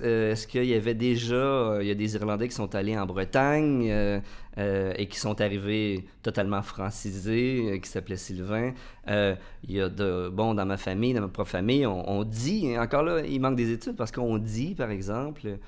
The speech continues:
euh, j'ai des, euh, ma grand-mère, c'était une Caron. Alors, certains vont dire, ben, c'est un nom français, Caron. Euh, d'autres, euh, vont dire, ben non, c'est,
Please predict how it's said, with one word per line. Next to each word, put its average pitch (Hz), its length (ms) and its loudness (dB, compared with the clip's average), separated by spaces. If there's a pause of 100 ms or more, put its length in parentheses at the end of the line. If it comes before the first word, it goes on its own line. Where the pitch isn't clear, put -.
(360)
euh, 95 140 0
j'ai 92 160 -4
des, 90 380 -2
euh, 82 340 -4 (760)
ma 90 240 -4
grand-mère, 90 540 0
c'était - 240 -6
une 110 120 -2
Caron. 117 440 2 (640)
Alors, 95 200 0
certains 135 340 2
vont 117 140 2
dire, 113 220 -2
ben, 92 100 -6
c'est 92 180 -8
un 90 60 -4
nom 87 120 -4
français, 87 460 -10
Caron. 101 560 -4
Euh, 98 180 -4
d'autres, 127 540 2
euh, 107 480 0
vont 95 240 -6
dire, 104 300 -6
ben 95 200 -4
non, 104 220 -4
c'est, 92 880 -8